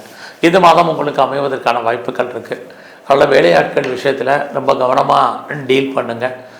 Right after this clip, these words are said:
இதுவும் ரொம்ப முக்கியம். இந்த மாதம் நீங்க ஏதாவது காம்படிட்டிவ்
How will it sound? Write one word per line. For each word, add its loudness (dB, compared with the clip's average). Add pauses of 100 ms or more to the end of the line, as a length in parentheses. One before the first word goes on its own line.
(180)
இதுவும் 0
ரொம்ப -4
முக்கியம். -10 (560)
இந்த -2
மாதம் 4
நீங்க 0
ஏதாவது 2 (180)
காம்படிட்டிவ் 0